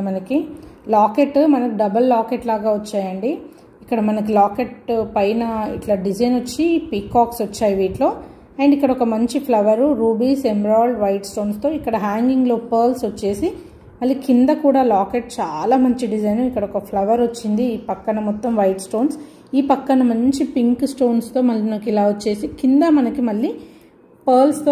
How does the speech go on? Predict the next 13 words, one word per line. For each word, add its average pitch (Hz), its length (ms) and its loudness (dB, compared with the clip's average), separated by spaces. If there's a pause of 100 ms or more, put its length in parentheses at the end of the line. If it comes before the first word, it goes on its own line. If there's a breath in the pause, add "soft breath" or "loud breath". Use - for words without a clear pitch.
హ్యాంగింగ్ 226 400 0
వచ్చేసింది. 196 500 -4 (580 loud breath)
So - 80 -2 (120)
నెక్లెస్ 285 440 0
మాత్రం 233 260 2 (120)
చాలా 208 340 4 (120)
బాగుంది. 196 400 0 (540 loud breath)
మనకి 208 240 -4 (180)
డిజైన్ 254 360 6
దగ్గరగా 220 460 0
చూపిస్తాను 185 540 -8 (100)
చూడండి. 180 400 -6 (100)
మనకి 180 220 -6